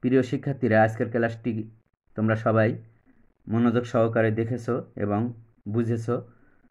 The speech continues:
এবং এর ভিতরে যে বক্তব্য, বক-, বক্তব্যগুলো পেশ করা হয়েছে সেগুলো ভালোভাবে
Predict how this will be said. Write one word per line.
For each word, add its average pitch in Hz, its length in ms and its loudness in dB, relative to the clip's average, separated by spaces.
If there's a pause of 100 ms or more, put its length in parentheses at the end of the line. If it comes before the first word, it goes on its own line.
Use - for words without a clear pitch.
(1500)
এবং 127 360 4 (400)
এর 120 200 2
ভিতরে 120 540 2 (460)
যে 110 140 0
বক্তব্য, 117 540 -2 (220)
বক-, 113 340 -2
বক্তব্যগুলো 117 840 0 (260)
পেশ 113 180 -4
করা 117 200 0
হয়েছে 117 300 -2
সেগুলো 117 480 -2 (440)
ভালোভাবে 113 760 0